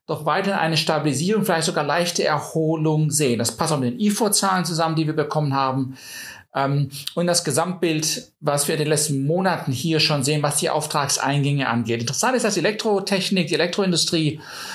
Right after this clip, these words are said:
hier vor allem durch das Ausland gestützt wird, während das Inland weiterhin deutliche Rückgänge in den Auftragseingängen verzeichnet.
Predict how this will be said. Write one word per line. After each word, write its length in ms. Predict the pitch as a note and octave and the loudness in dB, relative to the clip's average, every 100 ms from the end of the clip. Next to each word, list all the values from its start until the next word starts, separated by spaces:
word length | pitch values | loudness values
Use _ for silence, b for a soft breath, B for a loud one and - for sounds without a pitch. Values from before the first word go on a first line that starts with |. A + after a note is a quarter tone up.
| B B | B B
hier 180 | - E3 | -2 0
vor 120 | - | 0
allem 120 | E3+ | 0
durch 160 | D3+ C3+ | 0 0
das 80 | - | 0
Ausland 440 | - G#3 A3+ G3+ | 0 0 0 0
gestützt 500 | F#3 - F#3+ F#3 - | 0 0 2 0 0
wird, 360 | D3+ D3 - - | 2 2 0 0
während 200 | D3 C3+ | 0 0
das 80 | F#3+ | 0
Inland 420 | F3 E3 B2+ A2 | 0 0 0 0
weiterhin 640 | C3 E3+ F3+ C#3+ A#2 A2+ | 0 2 2 2 2 2
deutliche 500 | B2+ D3+ E3 D#3 C3+ | 2 2 2 0 0
Rückgänge 640 | D3+ D3+ - C#3+ C3+ B2 C3 | 0 -2 -2 0 2 2 2
in 100 | C#3+ | 0
den 100 | D3+ | 0
Auftragseingängen 1080 | C3 C3 C3 A#2+ - C#3 C#3 B2+ C3 B2 | -2 0 -2 0 0 0 0 0 2 0
verzeichnet. 760 | A#2 A#2+ - A#2+ A#2 A#2+ A2+ - | 0 0 2 2 2 0 0 -2